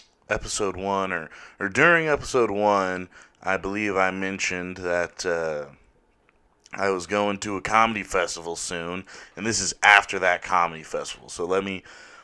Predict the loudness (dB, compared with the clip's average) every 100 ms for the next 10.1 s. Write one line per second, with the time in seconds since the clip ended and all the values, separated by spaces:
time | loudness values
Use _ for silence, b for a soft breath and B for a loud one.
0 | B -4 -2 -2 -4 -2 -2 -2 0 4
1 | 6 4 4 2 0 2 4 4 2 -2
2 | -4 -8 -8 -8 -6 -4 -4 -4 -6 -10
3 | -12 -12 -12 -8 -4 0 2 4 4 4
4 | -4 -8 -6 -2 0 0 0 0 0 -2
5 | -8 -8 -8 -8 -10 B B B -2 -2
6 | -2 -2 6 6 6 0 -8 4 6 6
7 | 4 -2 0 0 -4 -8 -8 -8 -8 -8
8 | -8 -8 -8 -10 -4 -2 0 -2 -6 -8
9 | -8 -8 -8 -6 -4 -4 -4 -4 -2 0
10 | -2